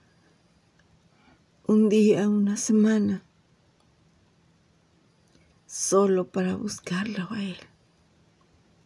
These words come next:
hasta que lo encuentres, hasta que lo escuches audiblemente, hasta que sepas que Él es real,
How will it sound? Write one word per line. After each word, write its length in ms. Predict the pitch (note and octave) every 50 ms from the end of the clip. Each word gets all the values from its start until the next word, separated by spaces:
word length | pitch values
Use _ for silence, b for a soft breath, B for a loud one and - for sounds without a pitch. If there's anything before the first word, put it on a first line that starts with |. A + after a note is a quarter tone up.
| _ _ _ _ _ _ _ _ _ _ _ _ _ _ -
hasta 260 | - F#3+ - - - G#3
que 220 | - - - F#3
lo 100 | F3 F3+
encuentres, 960 | F3+ E3+ - - - F#3+ E3 - - _ - - - - - - - - - _ _ _ _ _ _ _ _ _ _ _ _ _ _ _ _ _ _ b b b b b b b b b b b b b b b b
hasta 320 | - A3+ A3 - - G#3+
que 180 | G#3 - A3 G#3
lo 120 | G3+ G#3
escuches 800 | G#3 G3+ - - - - - A3 A3 - - - G#3 G3 F#3+ -
audiblemente, 1200 | G3+ D#3 F3+ E3+ E3 G3 G#3 F#3 F#3+ F#3 F#3+ F#3+ F#3 F#3 F3+ F3 F3+ D#3+ E3 _ - A#3 G3 - _ _ _ _ _ _ _ _ _ _ _ _ _ _ _ _ _ _ _ _ _ _ _ _ _ b b b b b b b b
hasta 320 | - G#3+ - - - G3+
que 180 | G3+ - A#3 G#3
sepas 560 | - - - G3 A3 A3+ - G#3 F#3+ G3+ -
que 200 | - - G#3+ F#3+
Él 100 | F#3+ G#3+
es 220 | G3+ G3 G3+ -
real, 560 | A3 F#3+ F#3 F3+ F3 F#3 F#3+ F3+ F3 E3+ -